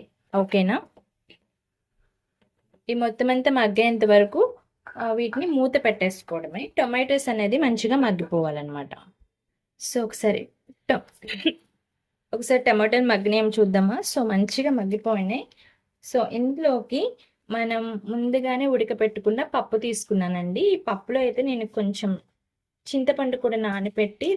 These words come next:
దాంట్లో వేసేసి పప్పును ఉడకపెట్టాను. మీకు చింతపండు కనుక ఇష్టం లేకపోతే మీరు టొమాటోస్‌తో అడ్జస్ట్ అయిపోవచ్చు. నేనైతే కొంచెం చింతపండు వేసుకుని దీన్ని ఉడికించుకున్నాను. So ఈ పప్పుని ఇప్పుడు దీ-, ఇందులో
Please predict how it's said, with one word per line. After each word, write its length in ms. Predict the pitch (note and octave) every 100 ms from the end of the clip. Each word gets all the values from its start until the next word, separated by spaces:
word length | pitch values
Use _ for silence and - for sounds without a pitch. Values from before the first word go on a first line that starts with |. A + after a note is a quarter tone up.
| C4+
దాంట్లో 340 | G3+ G#3 A3+ G#3+
వేసేసి 460 | G3+ G3 G3+ A3+ C4
పప్పును 280 | A#3 G3+ A3+ G#3+
ఉడకపెట్టాను. 680 | G3 G3+ G3 F#3+ E3+ F3+ C#4 - _ _ _
మీకు 220 | B3+ C4 D4
చింతపండు 520 | - C4 C4+ D4 D#4 D4+
కనుక 160 | C#4 C#4 A#3+
ఇష్టం 240 | - C4 B3+
లేకపోతే 480 | A3 - G#3+ G#3 D#4+ A#4+ _ _ _ -
మీరు 140 | C4 C4+ C4+
టొమాటోస్‌తో 580 | A#3+ A#3+ B3 B3 - E4+ C#4
అడ్జస్ట్ 340 | G3 G#3+ -
అయిపోవచ్చు. 520 | F#3+ F3+ E3 E3 - F3+ G3
నేనైతే 300 | A#3 A3+ B3+
కొంచెం 180 | D4 C#4 -
చింతపండు 440 | A#3 G#3+ A3+ A#3 A3
వేసుకుని 380 | G3+ G3+ A#3 F#4
దీన్ని 180 | C#4+ A#3+ G#3+
ఉడికించుకున్నాను. 800 | G3 G#3 G#3 - F3 D#3+ D#3+ C#4 - _ _ -
So 80 | D4 A3+
ఈ 20 | B3+ A#3
పప్పుని 320 | G#3 - C4+ E4
ఇప్పుడు 200 | A#3+ G#3+
దీ-, 180 | G#3 F#3+
ఇందులో 240 | G3+ G3+